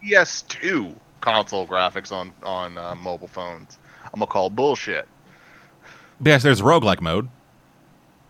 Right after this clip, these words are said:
Speaker 2: where you just, like, go into dungeons and fucking whatever. Uh, there's a one v one battle mode,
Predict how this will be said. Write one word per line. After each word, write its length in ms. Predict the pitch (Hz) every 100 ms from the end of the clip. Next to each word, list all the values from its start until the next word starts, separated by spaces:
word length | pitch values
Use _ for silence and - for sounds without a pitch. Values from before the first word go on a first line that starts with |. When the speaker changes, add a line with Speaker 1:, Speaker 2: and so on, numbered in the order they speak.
| _ _ _ _ _ _
Speaker 2:
where 120 | -
you 60 | 110
just, 180 | 104 95
like, 140 | 90 - _ - -
go 120 | 101
into 120 | 87
dungeons 300 | 95 95 82
and 100 | 82
fucking 240 | 92 85
whatever. 320 | 82 85 85 95 - - -
Uh, 120 | 110
there's 140 | 110
a 40 | 117
one 180 | 170 190
v 100 | 185
one 180 | 180
battle 260 | 151 170 135
mode, 280 | 110 151